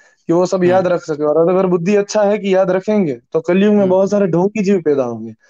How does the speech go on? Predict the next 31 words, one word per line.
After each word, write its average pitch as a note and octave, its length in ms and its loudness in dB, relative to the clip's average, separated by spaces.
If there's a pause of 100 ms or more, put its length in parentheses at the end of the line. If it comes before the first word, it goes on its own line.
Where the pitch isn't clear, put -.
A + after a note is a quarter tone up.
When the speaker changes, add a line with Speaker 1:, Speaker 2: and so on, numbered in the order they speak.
(280)
Speaker 1:
वो F3 160 0
कुछ F#3+ 180 -2
Speaker 2:
हम्म। F#3+ 120 2
Speaker 1:
अलग-अलग F#3+ 240 2
श्लोक F#3 320 -2
वो F#3 320 0 (120)
अपने F3+ 240 0
आप F3+ 120 0
बोल D#3+ 300 0
देंगे। C3 280 -6
इसीलिए F#3 480 -2
पाँच F3+ 380 -2
हजार F#3+ 220 0
साल G3 200 -2
पहले G3 200 0
लिखा F#3+ 320 -2
गया, B2 220 -6
पर B2+ 140 -12
ये C3+ 140 -4
जो D#3+ 140 -2
ज्ञान D#3+ 340 0
Speaker 2:
ठीक F3+ 100 0
है, G#3+ 40 -2
Speaker 1:
है, A3+ 120 -6
Speaker 2:
ओके, E3+ 200 -8
Speaker 1:
वो - 360 -6
तो D#3+ 40 4
Speaker 2:
ओके, G#3+ 180 0
Speaker 1:
सनातन G3+ 460 -2
Speaker 2:
ओके। A#2 80 -12
Speaker 1:
है। - 240 -20